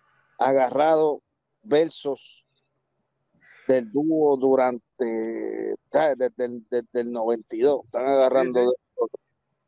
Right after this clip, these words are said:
Speaker 1: tú sabes, y, y depende de cada persona sentirse, se moleste o, o sentirse orgulloso de que uno es espejo y reflejo de que ellos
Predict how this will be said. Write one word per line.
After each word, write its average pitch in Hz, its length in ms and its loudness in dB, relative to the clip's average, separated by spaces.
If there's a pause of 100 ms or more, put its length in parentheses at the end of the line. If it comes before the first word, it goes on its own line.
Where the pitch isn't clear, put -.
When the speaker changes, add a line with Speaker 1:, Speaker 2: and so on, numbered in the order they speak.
(380)
Speaker 1:
tú 139 100 -2
sabes, 135 340 2
y, 131 280 -2
y - 20 0
depende 139 440 2
de 185 120 0
cada 175 240 2
persona 180 480 0
sentirse, 160 640 -2
se 147 180 -2
moleste 131 920 2
o, 117 520 2
o 117 60 -6
sentirse 117 500 -8
orgulloso 139 720 0
de 127 120 4
que 113 260 -4 (960)
uno 147 500 0
es 160 260 -2
espejo 147 800 0
y - 20 -6
reflejo 135 680 0
de 120 240 2
que 113 140 -4
ellos 123 160 0